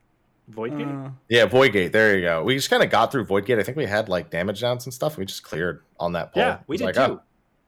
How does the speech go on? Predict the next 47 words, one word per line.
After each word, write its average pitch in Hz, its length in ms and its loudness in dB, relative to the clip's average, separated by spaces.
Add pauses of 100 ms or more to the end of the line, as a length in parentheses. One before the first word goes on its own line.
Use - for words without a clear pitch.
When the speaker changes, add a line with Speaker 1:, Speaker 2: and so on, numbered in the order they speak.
(300)
Speaker 3:
"Oh, 127 40 0
okay, 127 160 4
we 131 120 4
made 139 200 4
it, 107 140 0
so 110 120 -2
let's 110 200 0
just - 160 -8
try 117 140 2
to 107 60 -6
finish 107 280 -4
this." 92 240 -4
Yeah. 95 220 -4 (240)
Speaker 1:
Like, 180 120 -10
E 196 100 -2
seven, 202 300 -6
we 190 60 -6
had, 180 100 -4
like, 170 120 -6
five 160 340 -14
deaths. - 520 -16 (640)
Speaker 3:
Mm-hmm. - 1200 -16
Speaker 2:
Oh, 120 600 -10 (400)
okay. 139 380 -4 (120)
I 151 80 0
do 214 140 -6
wanna 254 120 -4
talk 170 200 -4
about 147 100 -4
a 131 60 -4
couple 127 160 -8
things 127 200 -10
with 117 100 -12
World 123 200 -8
Race, 120 240 -10
if 127 60 -16
you 127 80 -12
guys 120 180 -10
are 120 80 -10
okay 117 160 -12
with 117 100 -12
me 117 80 -12
just 113 220 -14 (160)
saying 117 320 -14
shit 117 180 -12
about 117 240 -10
it. - 140 -16